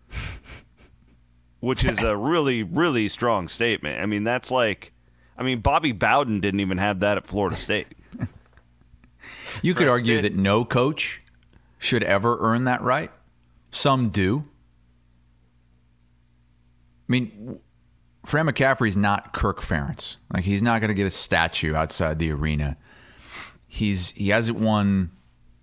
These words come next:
Speaker 2: conference championships other than a tournament championship. He, obviously,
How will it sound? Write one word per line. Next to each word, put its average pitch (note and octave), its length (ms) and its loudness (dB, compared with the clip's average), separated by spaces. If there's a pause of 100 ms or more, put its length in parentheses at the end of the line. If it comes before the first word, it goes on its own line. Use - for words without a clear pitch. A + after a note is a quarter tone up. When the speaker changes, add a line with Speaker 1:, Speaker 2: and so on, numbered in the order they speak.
(140)
Speaker 2:
conference F#2+ 420 -2
championships F#2 880 0
other F#2+ 140 2
than E2+ 200 0
a D#2+ 40 -2
tournament F#2 540 0
championship. D2+ 840 -2
He, E2+ 200 0
obviously, G2+ 960 0